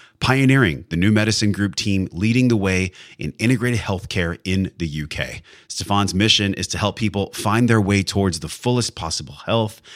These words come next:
and happiness through the use of wellness technology as an aid to profound relaxation. My name's Josh Trent, and for the past twenty plus years, I've been on a journey, a journey to answer a profound and deep question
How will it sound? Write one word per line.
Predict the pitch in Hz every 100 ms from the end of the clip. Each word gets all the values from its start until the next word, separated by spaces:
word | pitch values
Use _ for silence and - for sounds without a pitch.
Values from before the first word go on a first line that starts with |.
| - -
and | 123
happiness | 87 98 104 101 98 - - - - _
through | 110 127
the | 127
use | 104 113 -
of | 107
wellness | 87 117 165 170 123
technology | 101 78 82 69 65 64 57 - - - - -
as | 92
an | 92
aid | 120 135 -
to | 139
profound | 123 120 - 92 98 101 101 95 -
relaxation. | 82 80 78 - 69 69 - - 85 _ _ - _ -
My | 113
name's | 143 127
Josh | - 123 113
Trent, | - 110 107
and | 90
for | 95
the | 87
past | 98 85 - -
twenty | - 113 147 143
plus | 113 95 82
years, | 76 71 - - - -
I've | 90
been | 107 113
on |
a | 110
journey, | 98 123 107 71 -
a | 107
journey | 95 117 139
to | 135 123
answer | 117 110 113 104 -
a | 104
profound | - 90 - 110 113 117 117 117 -
and | 76 71
deep | 107 -
question | 104 92 - 65